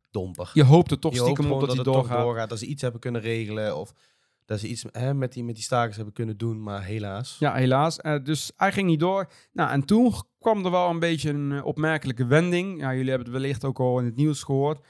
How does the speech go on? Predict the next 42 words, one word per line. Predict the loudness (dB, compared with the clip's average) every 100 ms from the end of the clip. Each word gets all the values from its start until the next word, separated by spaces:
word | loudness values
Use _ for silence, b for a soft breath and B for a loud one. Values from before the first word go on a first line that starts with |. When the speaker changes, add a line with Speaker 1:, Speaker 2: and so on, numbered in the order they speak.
| b b b
Speaker 2:
en | 0
op | 2 2
onze | 0 -2
social | 0 0 2 2
media, | 2 2 0
maar, | 0 -2 -2
eh, | -2 0
de | 0
bezoekers | 2 2 2 2 0 -6 -8
werden | 0 2 2 2
boos. | 4 4 2 -4 -14 b b b -6
Eh, | 0 2 0 -2
er |
werd, | -2 -4 -4
eh, | -2
minutenlang | 2 4 4 4 2 2 0
boe | 2 2 2
geroept, | 2 2 0 0
eh, | -2 0 -2 -6 -6 -6
eh, | -4
naar | -2
de | -2 -4
castmembers | -2 -2 0 -2 -2 -4
die | -6 -6
nog | -8
steeds | 0 0 0
in | -4
het | -8
kasteel | -8 -6 -4
aan | -4
het | -4
staken | -2 -2 -2
waren, | -2 -2 -4
die | -4
er | -2
Speaker 1:
Ja. | -2
Speaker 2:
nog | -2
steeds | -4 -2
blokkeerden, | -4 -4 0 0 0
de | -4
weg | -6 -6
blokkeerden. | -8 -4 -2 -2 -4